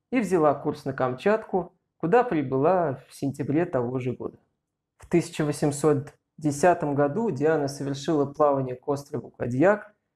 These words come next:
который располагается близ южного побережья Аляски, и, доставив туда с Камчатки хлеб, в тысяча восемьсот одиннадцатом году направилась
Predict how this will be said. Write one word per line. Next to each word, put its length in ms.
который 360
располагается 920
близ 600
южного 400
побережья 680
Аляски, 600
и, 100
доставив 460
туда 240
с 60
Камчатки 520
хлеб, 340
в 60
тысяча 260
восемьсот 480
одиннадцатом 480
году 300
направилась 640